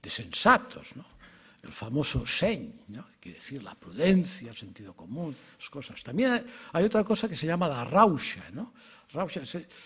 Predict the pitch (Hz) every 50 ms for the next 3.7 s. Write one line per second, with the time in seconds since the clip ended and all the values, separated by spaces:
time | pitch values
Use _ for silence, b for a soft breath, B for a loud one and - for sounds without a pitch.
0 | B B _ - 247 - 220 247 233 - 226 185 - 220 202 180 170 165 - 180
1 | 190 190 190 - - - - 214 220 226 226 220 - - - - 143 139 139 170
2 | 220 202 135 110 - - - - 120 156 214 240 214 - - 196 - 185 180 180
3 | 175 175 - 202 190 202 - 196 202 202 202 202 -